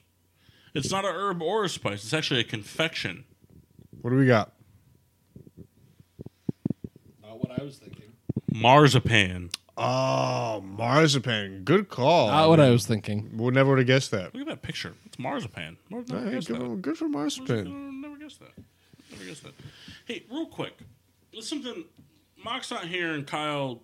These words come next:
Speaker 1: I know, does it. So, something to you guys. It, it's, it's, it is quote unquote, we'll call it three-ish hours of your time.
Speaker 2: Yep.
Speaker 1: But you can kinda do it whenever. I know you guys don't get out very often.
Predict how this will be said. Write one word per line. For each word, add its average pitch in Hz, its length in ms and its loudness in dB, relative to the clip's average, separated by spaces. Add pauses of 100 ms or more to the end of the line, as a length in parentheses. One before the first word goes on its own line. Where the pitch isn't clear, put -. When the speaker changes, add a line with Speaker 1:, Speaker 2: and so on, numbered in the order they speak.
(120)
Speaker 1:
I 127 100 -2
know, 127 220 -2
does 107 300 -6
it. 92 140 -14 (120)
So, - 280 -10 (380)
something 294 280 -4
to 214 60 -10
you 190 160 -10
guys. 92 420 -12 (300)
It, 151 100 -6 (100)
it's, - 480 0 (1160)
it's, 208 280 -2
it 233 140 2
is 311 240 4
quote 226 320 6
unquote, 170 640 4 (720)
we'll 156 100 -2
call 165 280 4
it - 60 -10
three-ish 170 1160 0
hours 135 720 2 (120)
of 127 160 4
your 120 120 2
time. 95 400 -8 (260)
Speaker 2:
Yep. 143 220 4 (340)
Speaker 1:
But 165 120 4
you 185 120 4
can 208 120 0
kinda 294 260 2
do 226 180 2
it 175 80 0
whenever. 120 380 0 (1200)
I 170 120 2
know 233 100 -4
you 294 180 -2
guys 240 200 0
don't 208 200 -4
get 180 120 0
out 160 100 2
very 135 240 2
often. 95 460 -6